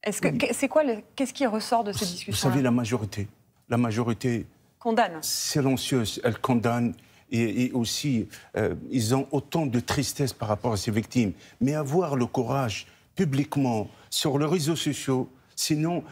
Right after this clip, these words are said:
Speaker 2: et, va, vous allez être le traître. Deux mille neuf, collectif Cheikh Yassine et l'accuse Chalgomi, m'accuse le traître, le vendu, le sioniste, euh, la co-, conspiration de, de la trahison de la cause palestinienne. Mais quelle cause ? Vous savez, madame,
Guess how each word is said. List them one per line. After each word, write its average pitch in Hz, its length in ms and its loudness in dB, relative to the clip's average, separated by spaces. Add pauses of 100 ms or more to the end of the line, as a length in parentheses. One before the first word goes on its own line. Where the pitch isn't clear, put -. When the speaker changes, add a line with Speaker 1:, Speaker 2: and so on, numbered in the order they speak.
(120)
Speaker 2:
et, 131 120 2
va, 139 320 2
vous 135 320 0
allez 151 140 2
être 139 300 0
le 131 140 4
traître. - 480 -2 (200)
Deux 151 100 2
mille 165 180 0
neuf, 180 240 -2
collectif 139 400 0
Cheikh - 220 0
Yassine 143 340 2
et 139 80 2
l'accuse 131 300 0
Chalgomi, 139 500 2
m'accuse 139 420 0 (200)
le 135 100 0
traître, 127 440 0
le 127 80 4
vendu, 135 520 0 (160)
le 135 140 2
sioniste, 139 720 -2 (380)
euh, 123 220 4
la 135 140 4
co-, 135 400 0
conspiration 151 760 -2 (220)
de, 123 280 2
de 123 180 0
la 131 160 2
trahison 147 560 0
de 123 100 2
la 117 120 0
cause - 180 -2
palestinienne. 123 420 0 (200)
Mais 165 80 0
quelle 170 240 -2
cause ? 123 320 0 (180)
Vous 135 60 0
savez, 139 260 0
madame, 107 380 0